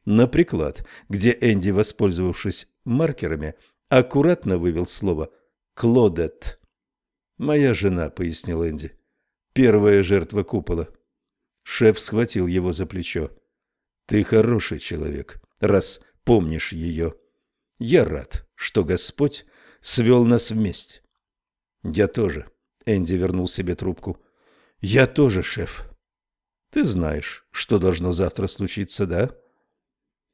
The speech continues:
Энди крепко сжал приклад автомата. Другого ответа не требовалось. «Они практически наверняка будут в бронежилетах, поэтому,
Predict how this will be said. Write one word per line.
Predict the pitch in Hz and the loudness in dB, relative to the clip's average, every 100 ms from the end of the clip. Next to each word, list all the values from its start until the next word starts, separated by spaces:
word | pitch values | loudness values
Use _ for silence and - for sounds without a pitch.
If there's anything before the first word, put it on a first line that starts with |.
| - | 0
Энди | 110 104 87 | 2 2 0
крепко | 110 120 120 - - 87 | -2 0 0 0 -4 -6
сжал | 80 110 127 | -2 -4 -2
приклад | 92 85 92 82 | -4 -6 -4 -4
автомата. | 92 - 104 87 71 - - _ - | -6 -6 -6 -6 -10 -18 -20 _ -10
Другого | 95 131 135 147 139 | 2 4 6 4 4
ответа | 139 139 143 135 131 - | 4 2 2 2 0 -2
не | 151 151 | -6 -4
требовалось. | 143 143 139 98 78 76 - - _ _ _ _ _ _ _ _ _ _ | 0 2 4 2 -4 -6 -10 -12 _ _ _ _ _ _ _ _ _ _
«Они | 113 104 110 | -2 0 0
практически | 107 107 104 - 110 - - 107 | 2 0 0 -2 -4 -4 -4 -4
наверняка | 98 98 101 95 98 - 147 113 _ _ _ | -2 0 -2 -2 -6 -4 -6 -6 _ _ _
будут | 101 156 156 | 2 4 4
в | 147 | 2
бронежилетах, | 139 165 160 139 151 101 73 85 - | 2 2 2 0 0 0 -2 -6 -2
поэтому, | 196 147 82 - 87 | 2 4 2 -4 -12